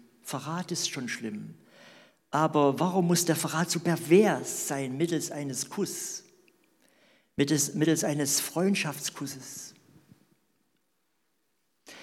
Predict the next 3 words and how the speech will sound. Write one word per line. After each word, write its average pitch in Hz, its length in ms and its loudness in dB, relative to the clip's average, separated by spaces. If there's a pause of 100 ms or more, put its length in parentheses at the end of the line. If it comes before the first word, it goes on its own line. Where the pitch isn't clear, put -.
(460)
Ähm, 170 500 10 (720)
es 156 220 0
gibt 240 480 2